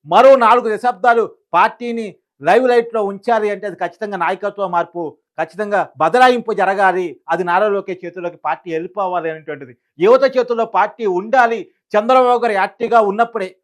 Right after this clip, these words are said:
వచ్చే సమస్యలని ఆయన అనుభవంతో పరిష్కరించగలిగినప్పుడే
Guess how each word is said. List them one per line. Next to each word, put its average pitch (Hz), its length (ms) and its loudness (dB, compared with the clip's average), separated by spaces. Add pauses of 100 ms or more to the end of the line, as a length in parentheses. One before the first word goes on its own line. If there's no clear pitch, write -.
వచ్చే 208 340 0
సమస్యలని 226 680 -4 (300)
ఆయన 254 420 6
అనుభవంతో 233 600 2
పరిష్కరించగలిగినప్పుడే 208 1300 -4